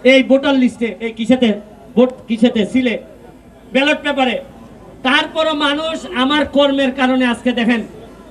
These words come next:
আমি পড়াশোনা করে আজকে আগাইছি বইলা আজকে আমি অনেক দূর যাইতে পারছি। আপনাদেরকে অনুরোধ করব, দেখেন, Facebook-এ দাঁড়াই আমি এক কথা বলি, আজকে আপনাদের সামনে আসছি।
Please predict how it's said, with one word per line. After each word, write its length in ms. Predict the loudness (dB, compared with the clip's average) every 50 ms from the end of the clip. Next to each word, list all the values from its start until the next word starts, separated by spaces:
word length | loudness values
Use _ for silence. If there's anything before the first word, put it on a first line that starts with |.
| -14 -8
আমি 280 | -4 -2 0 0 0 -2 -2 -2
পড়াশোনা 520 | 0 2 2 2 2 0 0 -2 -2 -2
করে 280 | -2 0 0 0 2 2 2 2 0 -4 -10 -18 -20 -20 -20 -20 -20 -16 -8 -6
আজকে 240 | -6 -4 -4 -2
আগাইছি 500 | -2 -2 0 0 0 -2 -2 -2 -4 -4
বইলা 480 | 0 0 0 2 2 2 2 0 -2 -4 -8 -16 -20 -20 -20 -20 -10 -4
আজকে 260 | -4 -4 -2 -2 -2
আমি 300 | -2 -2 0 0 -2 -2 -2 -6 -12 -12 -6
অনেক 400 | -4 -2 0 2 0 0 0 -2
দূর 220 | -2 0 0 0 0
যাইতে 300 | 0 0 0 2 0 0
পারছি। 360 | -2 -2 -4 -4 -8 -10 -12 -14 -18 -20 -20 -20 -20 -20 -14 -6 -2
আপনাদেরকে 560 | -2 -2 0 -2 -2 -2 0 -2 0 0 2
অনুরোধ 400 | 2 2 0 0 -2 -2 -4 -4 -4
করব, 240 | -4 -2 -2 -2 0
দেখেন, 320 | 0 2 2 2 2 0 -2 -6 -14 -20 -20 -20 -20 -20 -20 -20 -20 -10 -2 0
Facebook-এ 520 | 2 2 2 0 -4 -10 -8 -6 -4 -4
দাঁড়াই 300 | -2 -2 0 0 2 2
আমি 220 | 0 0 -2 -2 -4
এক 100 | -4 -4
কথা 240 | -4 -4 -2 -2 -2
বলি, 340 | -2 -2 0 0 -2 -2 -4 -8 -16 -20 -20 -20 -12 -6
আজকে 260 | -4 -4 -2 -2 0
আপনাদের 380 | 0 0 0 -2 -4 -4 -4 -2
সামনে 380 | 0 2 2 2 2 0 0 2
আসছি। 360 | 2 2 0 0 -2 -8